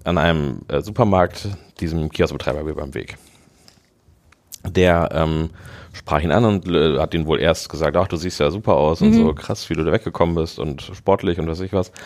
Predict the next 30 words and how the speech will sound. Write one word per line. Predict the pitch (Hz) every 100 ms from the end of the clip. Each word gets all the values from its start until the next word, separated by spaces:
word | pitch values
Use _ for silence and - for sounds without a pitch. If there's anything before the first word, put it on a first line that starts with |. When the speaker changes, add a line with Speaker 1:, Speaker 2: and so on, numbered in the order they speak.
| - -
Speaker 1:
Aber | - 98 123 123
du | 101
schuldest | - 98 -
mir |
ja | 95
noch | 92
dreißig | 76 87 110
Euro. | 120 82 - _ _ _ _ - - - - - - - - -
Aus | - -
irgendeinem | 107 101
vorherigen | 82 87 90 80 76
Geschäft, | 80 117 104 - - -
weiß | 76 76 71
ich | 67
nicht, | 65 - -
woher | 78 73
diese | 71
dreißig | 69 62 - 50
Euro | -
kommen. | - 98
Jedenfalls | 107 107 90
schuldete | 101 90 85
er |
ihm | 76
wohl | 76
noch | 73
dreißig | - 71 - -
Euro. | - - - - - - - - -
Und, | 87 82 78 -
äh, | - 80 76 76 76